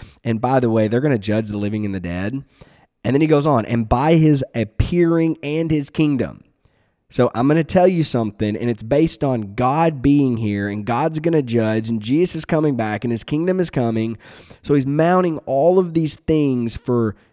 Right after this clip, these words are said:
Timothy to be like, "Oh man, what are you about to tell me, Paul? Like, this is a big deal." Here's the charge. Three words.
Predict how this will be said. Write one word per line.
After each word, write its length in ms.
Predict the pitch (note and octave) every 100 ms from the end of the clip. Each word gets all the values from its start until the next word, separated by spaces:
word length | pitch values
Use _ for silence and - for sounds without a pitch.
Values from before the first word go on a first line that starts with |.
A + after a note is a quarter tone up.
| -
Timothy 380 | D#3+ D#3+ C#3
to 80 | B2+
be 140 | B2+ A#2
like, 280 | G2 F#2+ -
"Oh 160 | A#2 G2+
man, 720 | G#2+ A2 A#2 G2 F#2+ C3 A2+
what 180 | G#2 C3+
are 20 |
you 80 | E3
about 160 | C#3+ B2
to 60 |
tell 180 | - C3
me, 140 | C3+
Paul? 300 | A2 G#2+ F#2
Like, 240 | G#2 A2+ A#2+
this 200 | D3+ D3
is 140 | C#3
a 140 | B2+ A2+
big 600 | G2+ A2+ A2+ A2 G2+ - - - - G#2+
deal." 400 | A#2+ A#2 G2 E2+
Here's 360 | - A#2 A#2+
the 100 | B2
charge. 640 | - G#2 F2 C#2+ C2 - - _ _ _ _ _ _ _ -
Three 380 | - G2+ G2 G#2+
words. 640 | F#2 D2 - G1+ - -